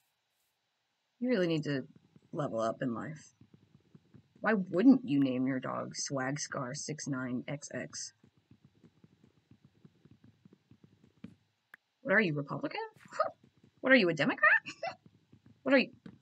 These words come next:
Are you part of the Independent Party? Knew it. What are you? A frickin' Google policy? Dude, level up. What are you, Microsoft? <laughs> Embarrassing.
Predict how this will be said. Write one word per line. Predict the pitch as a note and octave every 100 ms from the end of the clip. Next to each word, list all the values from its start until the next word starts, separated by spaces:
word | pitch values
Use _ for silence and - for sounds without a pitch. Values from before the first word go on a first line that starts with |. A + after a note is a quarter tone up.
| -
Are | G#3+
you | A3+
part | C#4+
of | A3
the |
Independent | D#3+ F3 E3+ F3+ E3
Party? | F3+ F3+ G3 -
Knew | D#3 D#3
it. | F3 - - _ - _ _ - _ _ - _ - _ - - - G#3+
What |
are | G3+
you? | F3 D3 - _ _ _ _ _ _ _ - _ _ _ _ -
A | F#3+ F3+
frickin' | F#3 A3 G#3+ F#3+ F#3
Google | F3+ F#3 F#3+
policy? | F3+ E3 F#3+ A3+ B3 B3+ C4 _ _ _ - -
Dude, | F3 A2+ - _ _ - _ _ - _ _ - _ _ -
level | G#3+ C4+
up. | D#3+ - - _ _ _ - _ _ _ - _ _ _ _ _ _ -
What | C4+ F#4
are |
you, | A3 D#3
Microsoft? | C#4+ G3 F4 G#4+ B4+ B4 - - - - - _ _ _ _
<laughs> | _ - - - - A#5+ - _ - _ -
Embarrassing. | C4+ D4+ F#4 F4 D#4+ D#4+ E4